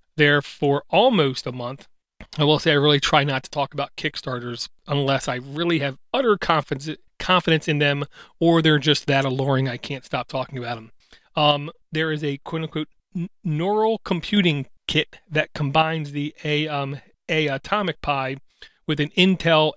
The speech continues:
N C S two, which is a, um, like a, um, a neural networking type co-processor thing, uh, compute stick wrapped all in one. Um, either these people bought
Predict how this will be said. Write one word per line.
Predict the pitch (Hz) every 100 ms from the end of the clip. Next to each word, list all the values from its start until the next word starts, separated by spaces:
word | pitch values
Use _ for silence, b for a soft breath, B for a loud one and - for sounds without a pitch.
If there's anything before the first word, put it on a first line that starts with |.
| -
N | 175 190 202 214 -
C | - - - 185 185 185 180 _
S | 165 170 - - _ -
two, | - 180 180 185 - _
which | 160 147
is | 147 143 143 -
a, | 143 143 135 135 - _ _
um, | 147 143 135 131 - -
like | 143 147
a, | 143 - -
um, | 135 131 123 123 _ _ _
a | 147 147
neural | - 160 175 165 160 - _
networking | 151 147 180 147 135 143 139
type | - 139 135 - b b
co-processor | - 165 156 - 156 143 143 143 - 135
thing, | - 147 131 127 - _ _
uh, | 143 131
compute | - 139 - 160
stick | - - 127 - _ -
wrapped | 147 143 -
all | 151 139
in | 135 131
one. | 127 123 117 110 _ _
Um, | 151 143 139 - _
either | 208 247 262 180 160 170
these | 156 208 214
people | - 202 180 160 143 -
bought | 151 135